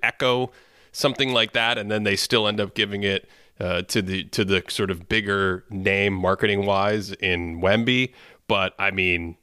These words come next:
he, he's really good. Chet's really good, Cody. And, and when you get these rim protection numbers, we're gonna have to hold Cody down. We're gonna have to restrain him when he starts getting access to the, uh, rim protection numbers that he loves so much, because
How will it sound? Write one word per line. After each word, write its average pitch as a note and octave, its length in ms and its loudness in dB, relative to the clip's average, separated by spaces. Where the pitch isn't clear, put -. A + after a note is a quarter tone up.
he, - 140 -6
he's C3 260 0
really C3+ 240 2
good. - 320 2
Chet's - 300 -2
really A#2 180 4
good, F#2 380 2
Cody. D#2 440 -2
And, G#2 200 -4
and G#2 200 0
when G#2 160 2
you D#3 160 0
get C3+ 260 0
these G#2+ 240 -2
rim B2 180 2
protection G2+ 460 -2
numbers, F2+ 320 0
we're A#2+ 140 2
gonna D3 180 2
have A#2 220 -4
to F#2+ 200 -2
hold C#3 420 4
Cody A#2 320 2
down. G2+ 260 2
We're F#2+ 80 -4
gonna A#2 80 4
have A2+ 120 0
to G#2+ 60 -2
restrain G#2+ 600 -2
him D#2+ 300 -2
when G2+ 100 2
he G2 80 2
starts G#2 300 0
getting G#2 260 -2
access F#2 480 0
to G2+ 160 -2
the, E2+ 300 -2
uh, F2+ 220 -2
rim G#2+ 260 0
protection G2 500 -6
numbers F2+ 480 -4
that G#2+ 160 2
he G#2 80 2
loves F#2+ 280 0
so G2 200 0
much, F2 280 -2
because F2+ 460 0